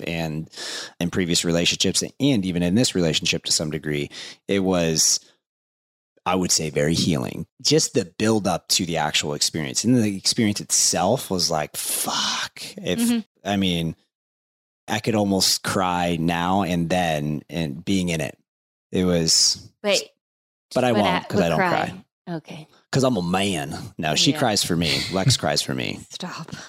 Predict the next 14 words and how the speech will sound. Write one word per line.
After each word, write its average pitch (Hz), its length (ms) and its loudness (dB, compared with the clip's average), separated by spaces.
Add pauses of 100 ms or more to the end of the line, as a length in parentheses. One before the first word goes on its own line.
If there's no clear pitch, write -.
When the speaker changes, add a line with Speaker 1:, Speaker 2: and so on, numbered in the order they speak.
(320)
Speaker 1:
It's - 160 -16
not 101 160 0
that 85 80 0
I'm 71 100 -2
not 110 200 0
down, 71 260 2
just - 300 2
<laughs> - 300 2
I - 40 -4
don't - 120 -6
typically 85 380 -6
go 92 160 -4
there. 82 320 -8 (400)
Speaker 2:
Sure. 156 260 -2